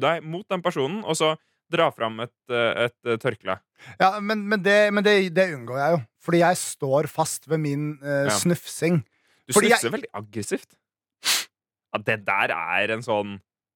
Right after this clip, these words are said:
Speaker 2: Nå var den helt oppe i mikken, da.
Speaker 1: Det er litt det s-, ja, nei, ja, men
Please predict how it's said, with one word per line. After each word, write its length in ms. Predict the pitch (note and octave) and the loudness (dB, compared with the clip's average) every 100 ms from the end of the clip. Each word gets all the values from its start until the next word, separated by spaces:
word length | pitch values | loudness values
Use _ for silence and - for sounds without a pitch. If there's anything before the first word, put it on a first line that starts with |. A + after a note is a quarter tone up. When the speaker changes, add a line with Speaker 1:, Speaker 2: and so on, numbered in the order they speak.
| _ | _
Speaker 2:
Nå 60 | D3 | 0
var 100 | D#3 | 2
den 80 | D#3+ | 4
helt 220 | D3+ C#3 | 2 0
oppe 140 | C#3 C#3+ | -2 -2
i 60 | |
mikken, 200 | C3 D#3+ E3 | 0 4 4
da. 80 | A#2+ | 2
Speaker 1:
Det 140 | C#3 | 4
er 60 | D3+ | 4
litt 200 | D#3+ - | 2 -6
det 100 | D#3+ | -10
s-, 80 | - | 0
ja, 320 | C#3+ B2+ B2+ | 2 4 2
nei, 460 | B2+ A#2+ A#2+ B2 B2 | 2 2 2 0 0
ja, 260 | A#2+ A2 A2 | 0 0 -2
men 440 | A2+ A2 G#2+ G#2+ | -6 -10 -12 -14